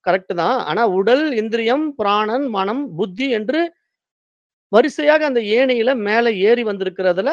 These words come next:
இந்த புத்தியை பிடித்தவர்கள் புத்திசாலிகள் தான் அப்படிங்கிறத வித்யாரண்யர் வரவேற்கிறார் என்று தான் நம்ம இந்த ஸ்லோகத்துல பார்க்க முடியுது.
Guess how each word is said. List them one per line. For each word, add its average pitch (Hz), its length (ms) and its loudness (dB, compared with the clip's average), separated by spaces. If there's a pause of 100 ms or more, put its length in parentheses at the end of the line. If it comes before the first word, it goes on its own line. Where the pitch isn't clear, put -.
(1040)
இந்த 240 160 2
புத்தியை 285 420 -2
பிடித்தவர்கள் 240 640 -2
புத்திசாலிகள் 202 640 -2
தான் 175 260 -2
அப்படிங்கிறத 175 500 -4 (480)
வித்யாரண்யர் 196 540 -4
வரவேற்கிறார் 175 600 -2
என்று 160 200 -8
தான் 214 160 -8
நம்ம 180 140 -6
இந்த 165 200 -4
ஸ்லோகத்துல 165 440 -6
பார்க்க 165 260 -6
முடியுது. 139 400 -6